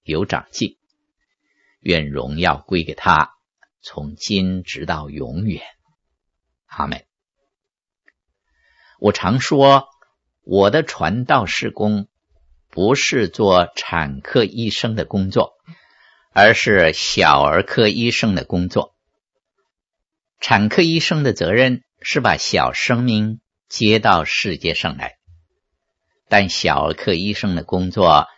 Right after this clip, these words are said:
却是负责照顾婴孩，使他渐渐长大。我感谢主，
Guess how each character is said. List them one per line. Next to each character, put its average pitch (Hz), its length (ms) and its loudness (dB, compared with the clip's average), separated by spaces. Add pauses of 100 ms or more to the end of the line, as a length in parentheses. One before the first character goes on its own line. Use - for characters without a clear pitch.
(180)
却 85 220 -2
是 82 160 -4
负 - 400 -6
责 82 580 -2
照 110 320 2
顾 80 320 -8
婴 98 260 -2
孩， 95 480 4 (220)
使 - 160 -14
他 76 240 0
渐 78 380 -4
渐 76 260 -10
长 - 240 -12
大。 92 220 0 (1900)
我 113 100 6
感 87 240 2
谢 92 180 -2
主， - 260 -16